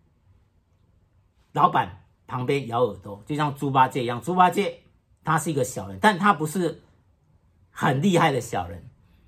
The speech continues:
那实际上，职场上很厉害的小人，还有些呢是阳奉阴违，背后捅刀的。而猪八戒呢，经常是，他竟然在前面就捅了，所以你知道他是小人。在职场上，有些你还不知道，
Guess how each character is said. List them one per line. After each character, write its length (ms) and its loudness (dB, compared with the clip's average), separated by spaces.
那 100 2
实 60 0
际 60 -8
上， 180 4
职 100 -8
场 140 0
上 160 4
很 160 -2
厉 120 0
害 120 6
的 40 -2
小 220 -4
人， 240 -8
还 100 -4
有 140 4
些 220 0
呢 100 -2
是 400 -6
阳 240 -2
奉 180 0
阴 180 -2
违， 240 -6
背 160 4
后 140 0
捅 260 -10
刀 260 0
的。 160 -6
而 220 2
猪 240 0
八 160 8
戒 260 2
呢， 120 -4
经 180 0
常 160 2
是， 380 -2
他 100 0
竟 200 -2
然 240 -2
在 200 0
前 220 -4
面 140 0
就 80 0
捅 300 -4
了， 100 -12
所 160 -2
以 40 -2
你 40 -2
知 140 -2
道 100 2
他 180 0
是 80 2
小 340 -8
人。 180 -20
在 120 0
职 80 -6
场 120 4
上， 200 4
有 120 2
些 140 -2
你 80 -2
还 100 -4
不 120 -6
知 160 -8
道， 280 -6